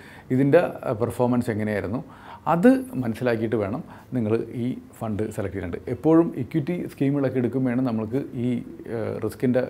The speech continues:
കാറ്റഗറി വരുന്നത്. അതേപോലെ തന്നെ ഡെറ്റിലും വളരെ ഇമ്പോർട്ടൻ്റ് ആയിട്ടുള്ള കാര്യമാണ് ഏത് തരം പേപ്പർ ഇൻവെസ്റ്റ് ചെയ്തിട്ടുണ്ടെന്ന് നമ്മൾ മനസ്സിലാക്കേണ്ടത്. അത് പറയുമ്പോഴാണ് ഇമ്പോർട്ടൻ്റ് ആയിട്ട് അതിൻ്റെ പോർട്ട്ഫോളിയോ എന്താണെന്നുള്ളത്. നിങ്ങൾ, ഏഹ്, ഒരു മ്യൂച്വൽ ഫണ്ട് എടുത്തിട്ട്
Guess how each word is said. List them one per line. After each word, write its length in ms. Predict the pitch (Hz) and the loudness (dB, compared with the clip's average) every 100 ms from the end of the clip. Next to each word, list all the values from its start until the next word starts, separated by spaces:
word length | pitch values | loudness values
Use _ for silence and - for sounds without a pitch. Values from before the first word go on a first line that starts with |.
| - - | -6 -6
കാറ്റഗറി 360 | 107 110 117 104 | -4 0 2 2
വരുന്നത്. 260 | 98 92 120 - - - | 0 -4 -6 -10 -16 0
അതേപോലെ 260 | 156 160 156 | 2 2 2
തന്നെ 140 | 156 113 | 0 4
ഡെറ്റിലും 420 | 131 - 170 180 143 | 4 4 4 6 6
വളരെ 200 | 131 143 127 | 4 2 0
ഇമ്പോർട്ടൻ്റ് 420 | 117 120 135 135 127 | -2 0 0 -2 -4
ആയിട്ടുള്ള 200 | 117 123 | -2 0
കാര്യമാണ് 240 | 113 110 - 117 | 0 -2 -4 0
ഏത് 120 | 123 123 | 2 2
തരം 180 | 110 110 | -2 -2
പേപ്പർ 260 | 104 101 123 - 131 | -4 -4 -4 -4 -4
ഇൻവെസ്റ്റ് 280 | 110 110 110 | -2 -2 0
ചെയ്തിട്ടുണ്ടെന്ന് 480 | 104 101 98 98 107 - | 0 0 -2 -2 -4 -6
നമ്മൾ 140 | 107 104 | -4 -2
മനസ്സിലാക്കേണ്ടത്. 440 | 101 101 87 85 - - - 131 | -4 -2 -2 -4 -8 -14 -2 6
അത് 100 | 160 196 | 8 8
പറയുമ്പോഴാണ് 400 | 135 131 135 127 - | 8 6 4 2 2
ഇമ്പോർട്ടൻ്റ് 280 | 120 120 117 | 2 2 2
ആയിട്ട് 220 | 110 127 131 - - - 139 | -2 -4 -10 -16 -20 -12 -4
അതിൻ്റെ 200 | 135 135 | -2 2
പോർട്ട്ഫോളിയോ 420 | 160 175 175 160 135 | 2 2 4 4 6
എന്താണെന്നുള്ളത്. 380 | 123 110 98 98 | 4 2 0 0
നിങ്ങൾ, 140 | 131 165 165 - - - - | 4 4 2 -8 -18 -8 0
ഏഹ്, 120 | 123 139 | 0 2
ഒരു 100 | 131 131 | 4 4
മ്യൂച്വൽ 240 | 131 147 | 4 0
ഫണ്ട് 140 | 147 131 | 0 2
എടുത്തിട്ട് 260 | 113 104 | 2 0